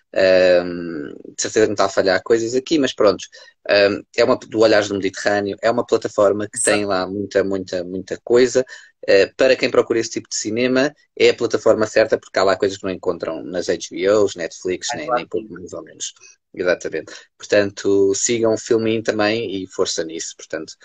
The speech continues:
Speaker 1: muito obrigado, Henrique. É uma, uma excelente sugestão, que eu também, também já dei aqui algumas vezes, mas depois às vezes uma pessoa já, já são tantas
Speaker 2: Exato.
Speaker 1: que, <laughs> que eu me esqueço.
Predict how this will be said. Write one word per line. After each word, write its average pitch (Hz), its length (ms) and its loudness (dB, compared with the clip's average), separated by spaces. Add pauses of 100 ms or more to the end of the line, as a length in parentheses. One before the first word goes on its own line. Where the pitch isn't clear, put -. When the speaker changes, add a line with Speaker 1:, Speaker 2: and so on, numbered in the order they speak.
(320)
Speaker 1:
muito 113 200 0
obrigado, 107 340 6
Henrique. 107 260 -2
É 101 40 2
uma, 104 140 0 (100)
uma 104 120 0
excelente 101 340 -2
sugestão, 101 560 -2 (300)
que - 80 -4
eu 104 40 2
também, 98 220 -2
também 98 180 -2
já 95 120 2
dei 95 180 4
aqui 87 160 -2
algumas 87 360 0
vezes, 117 180 2
mas 98 140 -6
depois 92 220 0
às 90 120 2
vezes 90 240 -2
uma 92 100 -8
pessoa 90 220 -2
já, 104 160 2
já 113 160 2
são 110 200 -4
tantas 110 400 0
Speaker 2:
Exato. 147 200 0 (140)
Speaker 1:
que, 127 120 0 (120)
<laughs> - 80 -20
que - 220 -4
eu 139 60 0
me 135 60 -6
esqueço. - 500 -2